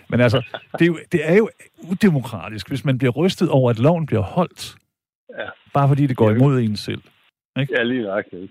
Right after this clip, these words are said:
Speaker 2: er
Speaker 1: Øh,
Speaker 2: ikke mening. Altså, <laughs> jeg er kraftigt med.
Speaker 1: så bliver man sgu da bange. Man har en politiker, hun har siddet som formand for Folketinget, og, og hun er imod, hun er for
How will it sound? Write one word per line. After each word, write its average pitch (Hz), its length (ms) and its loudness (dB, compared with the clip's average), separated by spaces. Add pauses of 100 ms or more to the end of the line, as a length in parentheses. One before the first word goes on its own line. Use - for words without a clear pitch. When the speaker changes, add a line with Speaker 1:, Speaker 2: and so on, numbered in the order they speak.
Speaker 2:
er 110 220 -4
Speaker 1:
Øh, - 40 -6
Speaker 2:
ikke 95 120 -6
mening. 131 420 -6
Altså, - 420 -20
<laughs> 104 120 -8 (340)
jeg - 180 -10
er 147 80 -8 (140)
kraftigt 120 340 -4
med. 117 200 -10
Speaker 1:
så - 240 -2
bliver 220 120 6
man 170 100 4
sgu 139 120 2
da 120 60 0
bange. 120 220 0
Man 165 100 0
har 160 100 0
en 156 80 -2
politiker, 139 400 -2
hun 135 120 0
har 151 60 0
siddet 139 200 -2
som 127 120 -4
formand 135 340 0
for 95 120 -18
Folketinget, 131 540 -4
og, 107 320 0
og 104 260 -2
hun 127 140 2
er 120 60 4
imod, 127 300 2 (1500)
hun 131 100 4
er 127 80 4
for 139 120 0